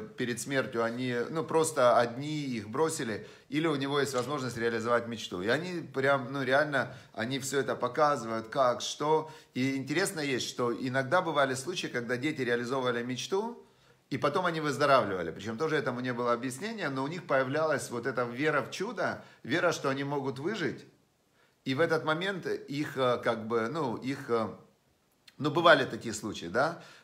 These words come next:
Там они целое исследование, это очень такая, ну, серьёзная организация, и они сделали целое исследование вот этих детей. С, э, очень одну, правда, меня одна деталь очень, э, зацепила и удивила,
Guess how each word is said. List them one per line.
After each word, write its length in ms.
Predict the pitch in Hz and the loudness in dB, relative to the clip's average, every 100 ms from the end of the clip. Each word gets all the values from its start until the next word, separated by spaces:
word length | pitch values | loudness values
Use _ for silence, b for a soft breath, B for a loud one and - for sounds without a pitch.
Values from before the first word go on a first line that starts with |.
| - | 2
Там 180 | 135 160 | 2 4
они 200 | 165 156 | 0 0
целое 360 | - 185 170 | 0 2 2
исследование, 540 | 139 - 139 110 107 107 | 0 0 -2 0 -2 -4
это 100 | 127 | -4
очень 320 | 127 110 104 | -4 -8 -6
такая, 460 | 117 120 110 98 85 | -2 2 2 0 -8
ну, 160 | 127 117 | -6 -4
серьёзная 400 | 131 131 117 120 | 0 0 2 0
организация, 680 | 120 139 180 220 214 156 | -2 -4 -2 -2 -2 -2
и 240 | 135 135 135 | -2 -2 -2
они 200 | 143 160 | -2 -4
сделали 340 | 143 139 131 | -4 -2 -2
целое 300 | - 143 135 | -2 -2 -2
исследование 720 | 131 131 117 104 101 98 98 B B | 0 -2 -2 -2 -2 -4 -6 B B
вот 300 | - 107 107 | -4 -4 -2
этих 260 | 123 117 110 | -4 -2 -4
детей. 500 | 127 131 196 208 208 B B | -6 -4 -4 -6 -10 B B
С, 220 | - - | -6 -2
э, 120 | 135 131 - | 2 2 2
очень 280 | 170 165 139 | 0 2 4
одну, 260 | 127 139 135 | 4 2 2
правда, 280 | 131 127 | 2 2
меня 340 | 127 127 127 92 | 0 2 4 4
одна 200 | 113 127 | 2 -2
деталь 320 | 127 156 180 | -2 -2 -2
очень, 380 | 160 - 113 - | -2 -4 -6 -6
э, 400 | - 110 107 107 - - | -2 2 2 0 -10 -14
зацепила 560 | 110 120 127 131 143 123 | -4 -4 -4 -6 -2 0
и 40 | |
удивила, 640 | 117 117 151 190 147 - | -2 -4 -4 -2 -2 -4